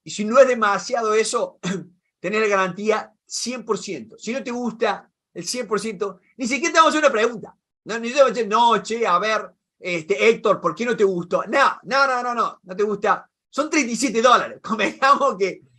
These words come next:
que si no lo puede pagar es porque no tendría que estar escuchando esta charla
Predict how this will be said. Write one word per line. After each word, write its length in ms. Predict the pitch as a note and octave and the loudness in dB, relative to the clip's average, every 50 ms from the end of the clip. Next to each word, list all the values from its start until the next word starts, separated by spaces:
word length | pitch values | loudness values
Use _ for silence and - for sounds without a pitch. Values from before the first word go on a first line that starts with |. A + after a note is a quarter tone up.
| _ _ _ _ _ | _ _ _ _ _
que 100 | F#3+ F#3 | -6 -6
si 300 | - - - F#3 F#3 F3 | -6 -6 -10 -10 -10 -8
no 180 | E3+ F3+ C4 D#4 | 0 4 6 6
lo 80 | D#4+ | 8
puede 140 | D#4 D4 C#4+ | 10 8 8
pagar 460 | C#4 C4 A#3 A3+ A3+ A#3 B3+ C4+ C4+ | 8 8 4 4 6 4 4 4 2
es 60 | A#3+ | 2
porque 220 | - A3 F3+ E3+ F3 | 0 -4 -8 -8 -8
no 220 | F3 G3 B3 B3+ | -4 -2 -2 0
tendría 260 | B3+ A#3+ A#3 A#3 A#3 | 0 0 0 0 0
que 80 | F3+ G#3+ | 0 -2
estar 180 | G3+ G#3 A#3+ A3+ | -2 -2 -2 -4
escuchando 360 | - G3 G3 G3 B3 B3 A#3+ | -4 -2 0 0 0 2 0
esta 160 | F#3 G3 F3+ | 0 0 2
charla 360 | F3+ C#4 A#3 G3+ - A2+ - | 2 4 4 2 0 -6 -16